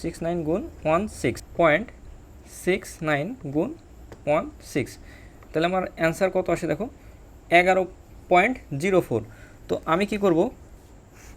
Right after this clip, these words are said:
এই যে, যে পয়েন্টের আগে আমার কত আছে, এগারো বা ওয়ান ওয়ান, তো এই ওয়ান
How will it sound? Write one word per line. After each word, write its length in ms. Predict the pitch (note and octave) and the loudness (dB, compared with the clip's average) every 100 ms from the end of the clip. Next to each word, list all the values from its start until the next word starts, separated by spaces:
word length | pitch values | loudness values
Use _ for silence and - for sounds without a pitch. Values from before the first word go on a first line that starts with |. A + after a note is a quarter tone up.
| - - - - F#3+ | -20 -20 -20 -2 0
এই 80 | G#3+ | 2
যে, 60 | F#3 | 4
যে 80 | E3+ G#3+ - - | 4 2 -4 0
পয়েন্টের 300 | E3 F3+ G3 F#3+ | 2 4 6 6
আগে 100 | F#3+ | 6
আমার 120 | F#3+ F#3+ | 4 4
কত 100 | F#3+ F#3+ | 4 4
আছে, 160 | F#3 A#3 F4 - - F3+ | 2 -2 -4 -10 2 6
এগারো 200 | E3+ C3 | 8 8
বা 60 | D3+ D#3 | 6 6
ওয়ান 160 | E3+ F3+ | 4 6
ওয়ান, 140 | D3 A2+ - | 2 2 0
তো 60 | - F3 | -2 0
এই 60 | E3+ D3 | 0 4
ওয়ান 160 | D#3+ | 4